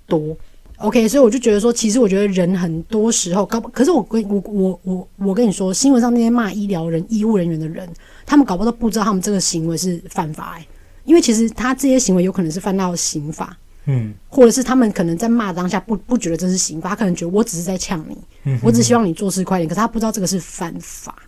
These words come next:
Speaker 2: 哦。
Speaker 1: 所以我觉得这个故事也可以告诉我们说，就是人就是很常在生活中不小心触法这样。
Speaker 2: 因为你知道，那有些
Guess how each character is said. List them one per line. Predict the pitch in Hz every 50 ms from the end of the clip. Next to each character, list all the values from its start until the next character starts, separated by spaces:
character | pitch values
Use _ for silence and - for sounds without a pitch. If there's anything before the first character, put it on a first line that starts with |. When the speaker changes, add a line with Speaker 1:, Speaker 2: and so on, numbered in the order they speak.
| - - -
Speaker 2:
哦。 | 101 92 92 92 95 101 -
Speaker 1:
所 | - 302 285
以 |
我 |
觉 | 220 202 220
得 | 226
这 | 226 269
个 | 254 247
故 | - 262 220
事 | 185 220
也 | 208
可 | 170 202
以 |
告 | 196 - 214 202
诉 | 208
我 | 180
们 | 165 160
说， | 160 185
就 | 180 202 190
是 | 208 208 185 - - - - - - - 190
人 | 180 190 180 175 190
就 | 196 233 214
是 | 233 233 196
很 | 185 160 151
常 | - 156 156 156
在 | 156 196 196 185 165 160 160 -
生 | - - - 202 190 208
活 | 196 180 165
中 | 160 185 185 202
不 | - 233 208
小 | - 175 156
心 | 143 175 180
触 | 175 - - 190 170
法 | 151 - 95 - - -
这 | -
样。 | - - - - -
Speaker 2:
因 | 214 240
为 |
你 | 147
知 | 131
道， | 165 170
那 | 170 180 190 196 202 - 127
有 | 131 131
些 | 123 - 196 208 208